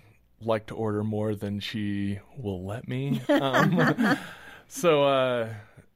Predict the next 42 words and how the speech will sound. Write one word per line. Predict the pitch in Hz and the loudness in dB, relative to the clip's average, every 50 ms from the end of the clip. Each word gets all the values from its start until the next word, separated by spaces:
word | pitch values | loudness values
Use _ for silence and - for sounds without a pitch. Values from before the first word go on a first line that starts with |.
| _ _ _ _ - | _ _ _ _ 0
it's | 151 147 - | 0 0 0
been | - - 160 139 127 | -2 -2 -2 -2 0
good | 120 131 127 127 123 117 | 2 2 2 2 2 0
being | 110 123 117 117 113 | -2 -2 -2 -2 -2
married | 113 113 113 113 113 113 107 | -2 0 0 0 0 0 -2
to | 113 | -4
have | 110 113 110 110 101 101 | -4 -2 -4 -4 -4 -4
that, | 113 107 107 101 - - - _ - - - | -2 -2 -2 -2 -2 -6 -10 _ -16 -10 -6
um, | 110 104 98 92 90 87 92 95 104 104 104 - - - _ - - _ - - - _ _ | -4 -4 -4 -4 -6 -10 -12 -14 -16 -18 -20 -20 -20 -20 _ -20 -20 _ -20 -20 -20 _ _
reined | - 117 120 117 113 110 104 107 | -4 -2 0 0 0 0 0 0
in | 113 120 113 | 0 0 -2
a | 104 | -2
little | 98 95 98 95 | -4 -4 -4 -4
bit, | 92 98 98 95 - - | -4 -4 -4 -4 -4 -4
but | - 110 101 101 | -2 -2 -2 0
I | 101 107 | 0 -2
still, | 107 - - - - 123 117 113 110 104 104 98 98 98 - _ - - | -2 -4 -6 -4 0 2 2 2 2 2 0 -2 -6 -10 -18 _ -8 -4
there's | 117 113 101 - | -4 -4 -4 -4
times | - 120 104 104 101 101 98 98 - | -4 -4 -4 -4 -4 -4 -6 -6 -6
that | - 101 95 | -6 -4 -4
I | 92 95 98 | -4 -4 -4
have | 104 98 95 - - | -4 -4 -6 -6 -8
to, | - 95 | -6 -4
like, | 92 90 87 82 - - - - - - - - - - - - - - - - - _ _ _ _ - - _ - | -4 -4 -4 -6 -8 -12 -20 -20 -20 -20 -20 -20 -20 -20 -20 -20 -20 -20 -20 -20 -20 _ _ _ _ -20 -20 _ -6
tell | - 139 123 117 | 0 0 2 2
myself, | 113 113 107 - - 110 101 98 95 - - - - - | 0 -2 -4 -4 -2 -2 -2 -2 -2 -6 -10 -16 -12 -6
"No, | 117 110 107 107 107 107 104 104 - - - - - | -2 -2 0 0 0 -2 -2 -4 -6 -10 -18 -20 -14
you | - 98 | -10 -6
don't | 90 107 120 131 131 | -4 -4 -4 -4 -4
need | 147 139 131 | -4 -4 -2
this." | 135 135 139 143 139 - - - - - - - - | 0 0 0 -2 -4 -6 -10 -14 -14 -14 -16 -12 -8
Um, | 113 104 101 98 95 92 92 90 92 - - - - _ _ | -4 -4 -2 -2 -4 -4 -6 -6 -10 -12 -18 -20 -20 _ _
so | - - 101 87 85 82 - _ _ _ - - | -10 -8 -6 -6 -6 -8 -12 _ _ _ -6 -2
that's | 123 127 123 - | 0 0 0 0
been | - 117 104 | -4 -4 -4
the | 101 | -4
biggest | 95 101 95 98 95 - | -2 -4 -4 -4 -4 -6
struggle | - - 101 92 92 95 95 95 | -6 -4 -4 -4 -2 -2 -2 -2
in | 95 95 | -2 -4
my | 92 90 | -4 -2
life | 90 90 90 90 - - | -2 -2 -4 -4 -6 -10
is | - - - - - - | -16 -16 -16 -18 -18 -20